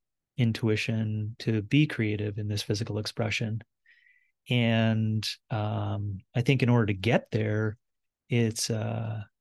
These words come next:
it's less coaching and less Instagram. It's, uh, actually more self-confidence in being creative. And so, uh,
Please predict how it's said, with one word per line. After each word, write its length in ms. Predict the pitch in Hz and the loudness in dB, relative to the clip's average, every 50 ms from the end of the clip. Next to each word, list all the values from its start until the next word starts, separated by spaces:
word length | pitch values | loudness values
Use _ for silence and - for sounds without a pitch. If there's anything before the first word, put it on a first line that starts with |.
| _ - | _ -8
it's 400 | - 110 110 - - - - - | -6 -6 -4 -4 -4 -4 -2 0
less 400 | 123 120 127 131 - - - - | 2 2 4 4 4 2 2 0
coaching 640 | - - - 143 143 143 - 123 113 110 107 107 110 | 0 2 2 4 4 4 2 2 2 2 2 2 2
and 220 | 110 110 110 107 107 | 0 0 0 0 0
less 260 | 110 107 107 - - | 0 0 0 0 2
Instagram. 760 | 156 190 226 - - 110 107 107 101 110 110 107 107 113 117 - _ - - - - - _ _ _ _ | 2 2 2 0 -2 -4 -4 -6 -6 -6 -6 -4 -4 -4 -6 -8 _ -20 -20 -20 -20 -20 _ _ _ _
It's, 360 | - 120 113 107 - - - 120 | 0 0 0 2 0 0 2 2
uh, 400 | 110 107 107 107 110 110 113 - | 2 2 2 2 0 -2 -2 0
actually 400 | - 135 131 - - 127 117 113 | 0 0 0 0 0 2 2 4
more 240 | 110 110 110 110 107 | 4 2 2 2 0
self-confidence 960 | - - 113 107 - - - 131 131 127 120 131 117 107 - - - - - - _ _ _ _ _ _ _ _ _ _ _ _ _ _ _ _ _ - | 0 -2 -2 -2 -2 0 2 2 2 2 0 -4 -8 -10 -8 -8 -8 -8 -8 -10 _ _ _ _ _ _ _ _ _ _ _ _ _ _ _ _ _ 0
in 200 | 135 113 110 104 | 0 2 4 6
being 220 | 139 160 165 135 | 6 6 8 6
creative. 420 | 113 - - 104 104 107 117 120 - _ _ _ _ _ _ _ _ _ _ _ _ _ _ _ _ _ _ _ _ _ _ _ - - - _ _ - | 4 2 0 -2 -2 -2 -6 -8 -10 _ _ _ _ _ _ _ _ _ _ _ _ _ _ _ _ _ _ _ _ _ _ _ -20 -20 -20 _ _ 2
And 100 | 135 127 | 2 4
so, 480 | - 156 139 139 139 135 135 127 127 - _ _ _ _ _ _ _ _ _ _ _ _ - | 6 6 6 6 6 6 6 4 2 -2 _ _ _ _ _ _ _ _ _ _ _ _ -2
uh, 760 | 127 127 127 127 127 123 123 123 123 127 123 123 123 131 | 0 2 2 2 0 0 0 -2 -2 -2 -2 -4 -4 -6